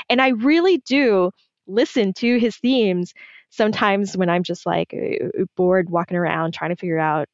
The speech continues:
what to write next or, like, what to observe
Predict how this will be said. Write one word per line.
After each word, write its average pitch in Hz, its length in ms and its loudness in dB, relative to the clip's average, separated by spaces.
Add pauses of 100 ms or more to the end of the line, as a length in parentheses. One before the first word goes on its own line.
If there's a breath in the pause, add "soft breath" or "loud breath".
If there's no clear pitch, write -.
what - 240 -6
to - 140 -10
write 170 220 -4
next - 480 -8
or, 170 180 -2
like, 170 220 -4
what 185 140 -8
to 180 140 -8
observe 170 520 -2